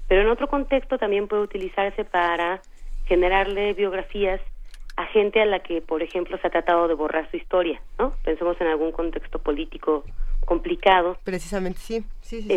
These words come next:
Speaker 1: Este, o, eh, como el que tenemos ahora, donde hay, eh, incluso, bueno, desaparecidos y demás, en donde podemos pensar también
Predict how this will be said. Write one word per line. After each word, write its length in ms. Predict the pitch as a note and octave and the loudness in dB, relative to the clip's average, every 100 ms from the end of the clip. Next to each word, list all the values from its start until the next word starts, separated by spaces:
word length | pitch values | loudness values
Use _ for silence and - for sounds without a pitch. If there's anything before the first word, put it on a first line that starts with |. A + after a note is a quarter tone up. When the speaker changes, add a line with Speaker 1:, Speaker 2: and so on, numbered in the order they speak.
| E3 - | 2 2
Speaker 1:
Este, 320 | - E3+ E3 | 2 6 6
o, 360 | F#3+ F#3+ G#3 A#3+ | 6 6 6 4
eh, 260 | E3+ F3 E3+ | 4 2 0
como 160 | - E3+ | 0 0
el 120 | E3 | 0
que 180 | - E3 - | 0 -2 0
tenemos 280 | F3 F3 G#3 G#3+ | 0 2 2 2
ahora, 300 | A#3 C#4+ F#3+ | 2 4 2
donde 260 | F3 F3 | 2 2
hay, 340 | F3 F3 F#3 F#3+ - - - - | 2 4 2 0 -2 -4 -4 -2
eh, 380 | F3+ F3 E3+ - - - | -2 0 -2 -4 -6 -8
incluso, 340 | F#3 D#3+ E3+ F3+ | -6 -6 -4 -4
bueno, 180 | D#3+ C3+ - | -4 -4 -6
desaparecidos 1000 | E3 D#3+ E3 F#3+ F3+ - A#3 A#3 A3 G#3+ - | -4 -2 0 -2 -2 -4 -2 2 2 0 -2
y 60 | F#3 | -2
demás, 300 | F#3+ G#3 G#3+ - - - - | 0 0 -2 -8 -18 -16 -2
en 100 | F3 | 2
donde 160 | F3 F3 | 2 4
podemos 380 | F3 E3+ F#3+ G3 | 4 4 2 -2
pensar 340 | F#3 F3+ F#3 | -4 -2 4
también 400 | - F#3 F3+ F#3 | 6 8 6 6